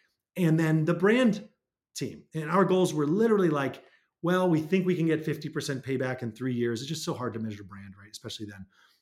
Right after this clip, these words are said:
Um, and, uh, I remember he was, you know, in the sort of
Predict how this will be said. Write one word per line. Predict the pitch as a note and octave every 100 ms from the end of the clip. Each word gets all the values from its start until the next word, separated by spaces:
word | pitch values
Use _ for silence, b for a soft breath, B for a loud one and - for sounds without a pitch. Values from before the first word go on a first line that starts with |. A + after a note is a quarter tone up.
| b
Um, | C#3+ C3 B2 B2 A#2+ _ _ _ _
and, | E3 D#3+ D#3 D3
uh, | C#3 C3+ C3 - _ _ _ _
I | B2
remember | D3 D#3+ G3+ G3+
he | - F3
was, | D3 C#3 B2 - - _ _
you | C3
know, | A#2 B2+
in | C3
the | C3 C3
sort | - B2
of | A#2